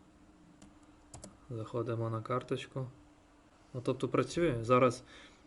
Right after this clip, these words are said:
зайду в аплікацію, скажу вам, скільки зняло грошей. Дивіться, ось тридцять першого. Фонд Сергія Притули — тридцять сім і три бакси.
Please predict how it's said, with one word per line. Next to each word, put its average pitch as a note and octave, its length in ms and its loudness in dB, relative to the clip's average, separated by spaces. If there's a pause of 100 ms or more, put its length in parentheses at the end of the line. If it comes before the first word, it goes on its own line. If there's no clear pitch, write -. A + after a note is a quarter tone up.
(960)
зайду B2 320 2
в B2 40 4
аплікацію, B2 560 0
скажу A#2+ 300 -4
вам, B2 120 -2
скільки B2 280 -8
зняло A#2 280 -2
грошей. A2+ 380 -6 (1200)
Дивіться, A#2 480 2 (160)
ось B2 300 -4 (300)
тридцять B2+ 400 0
першого. B2 560 0 (1300)
Фонд A#2+ 300 0 (140)
Сергія A#2 440 -2
Притули — B2+ 500 -2 (120)
тридцять B2 400 -2
сім B2 340 -6 (380)
і C3+ 100 -2
три A#2 260 -4
бакси. G#2+ 480 -8